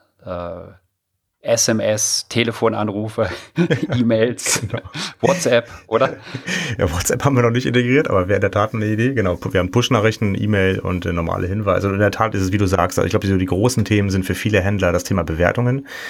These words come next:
Speaker 2: Da haben viele Händler auch einen kleinen Prozess aufgesetzt, ähm, und gehen dann wirklich auch aktiv die Kunden an, um dann bei negativen Bewertungen entsprechend, ähm, auch dafür zu sorgen, dass der Kunde zufrieden ist. Das Thema Out of Stock ist ein großes. Kunden wollen
Speaker 1: Mhm.
Speaker 2: vermeiden oder Händler wollen vermeiden, dass manche Produkte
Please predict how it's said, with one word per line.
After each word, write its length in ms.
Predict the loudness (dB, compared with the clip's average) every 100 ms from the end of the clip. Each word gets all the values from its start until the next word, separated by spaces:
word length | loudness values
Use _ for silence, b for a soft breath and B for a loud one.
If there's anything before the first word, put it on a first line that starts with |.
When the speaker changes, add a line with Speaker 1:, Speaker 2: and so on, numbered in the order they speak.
| B B B _
Speaker 2:
Da 240 | 2 2
haben 260 | 2 0 0
viele 240 | 0 0
Händler 240 | 2 2 0
auch 120 | -2
einen 100 | -4
kleinen 200 | -2 -2
Prozess 320 | -2 0 0
aufgesetzt, 640 | 0 0 2 2 0 -4 -2
ähm, 360 | -2 0 -2 -4
und 180 | -6 0
gehen 140 | 2
dann 160 | 2 0
wirklich 240 | 0 -2
auch 160 | -2 -4
aktiv 460 | -8 -8 -4 -2 -2
die 100 | -4
Kunden 320 | -2 -2 -2
an, 220 | -2 -2
um 300 | -6 -6 -4
dann 320 | -4 -4 -6 B B B B -6
bei 120 | -2
negativen 400 | 2 2 4 4
Bewertungen 580 | 4 4 2 2 2 0
entsprechend, 600 | -2 -2 -2 -4 -6 -6
ähm, 420 | -6 -6 -8 -8 -8
auch 120 | -4
dafür 300 | -4 -4 -8
zu 100 | -4
sorgen, 300 | -2 0 -2
dass 100 | -4
der 80 | -6
Kunde 160 | -6
zufrieden 380 | -8 -2 0 2
ist. 220 | 2 0 B B B B B -6
Das 120 | 0
Thema 320 | 2 2 4
Out 140 | 4 4
of 100 | 2
Stock 240 | 0 0
ist 160 | 0 2
ein 80 |
großes. 720 | 4 4 4 2 2 -2 -6
Kunden 300 | -2 -2 2
wollen 160 | 2 2
Speaker 1:
Mhm. 40 |
Speaker 2:
vermeiden 460 | 0 -2 0 0 0
oder 140 | 2 2
Händler 200 | 2 2
wollen 120 | 0
vermeiden, 420 | -2 0 0 0
dass 240 | -2 -2
manche 200 | -2 0
Produkte 260 | 0 -2